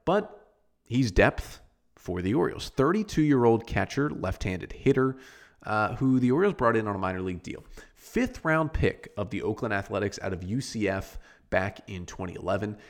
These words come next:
And just like Baumann, has gotten a little bit of time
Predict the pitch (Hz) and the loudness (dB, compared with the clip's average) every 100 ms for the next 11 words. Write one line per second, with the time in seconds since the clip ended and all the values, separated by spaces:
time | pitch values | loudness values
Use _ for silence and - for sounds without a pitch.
0 | - 135 139 226 302 247 - 156 160 156 | -6 -2 0 0 0 -2 0 0 2 0
1 | 147 165 302 - 220 190 165 180 175 175 | 2 2 2 4 4 4 2 2 4 2
2 | - 101 98 98 107 | 0 -2 0 -2 -6